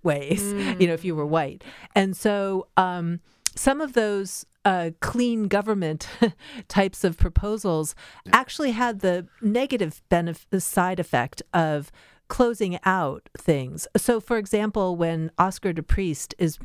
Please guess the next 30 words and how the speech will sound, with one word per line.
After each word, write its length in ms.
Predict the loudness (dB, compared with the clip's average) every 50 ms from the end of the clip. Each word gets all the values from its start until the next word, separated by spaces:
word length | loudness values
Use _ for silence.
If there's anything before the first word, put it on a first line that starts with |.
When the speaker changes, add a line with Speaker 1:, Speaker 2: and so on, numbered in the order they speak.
| -4
Speaker 1:
coming 320 | 0 2 2 2 2 0 0
up 160 | 0 2 2
in 140 | 0 0 0
Chicago 480 | -2 -6 -4 0 0 0 0 0 -2
politics, 720 | -4 -2 0 0 0 0 -2 -2 -4 -6 -6 -8 -12 -16 -18 -20 -20 -20 -20 -20 -14 -4
he's, 420 | 0 0 0 0 0 -4 -6 -6 -2
you 80 | -2
know, 100 | -2 -2
considered 580 | -2 -2 -2 -2 0 0 0 0 2 0 0 0
one 120 | 0 0
of 80 | 0 0
those 180 | 0 -2 -2 -4
corrupt, 600 | -8 -6 -4 0 0 0 -2 -2 -8 -16 -16 -18 -20 -20 _ _ 0
uh, 120 | 0 2 2
Republican 500 | 2 0 2 0 0 0 0 0 -2 0
politicians 600 | 2 0 0 0 -2 -4 -6 -4 -2 -2 0 0
in 100 | 0 -2
Chicago, 400 | -2 -4 -2 0 2 4 4 2
just 160 | 2 0 0 0
like 240 | 0 0 0 _ _ _ -12 -12 -12 -10 -4
how 160 | 0 0 2
they 140 | 2 2 0
would 200 | 0 -2 -2 0
say 200 | 2 2 2 4
everybody 380 | 2 0 2 2 2 2 2
<laughs> 120 | 2 0 0
in 140 | -2 0 0
the 180 | 0 -2 -2
Chicago 460 | -4 -6 -4 0 2 2 4 4 2
machine 500 | 0 0 -2 0 0 0 0 0 -2 -4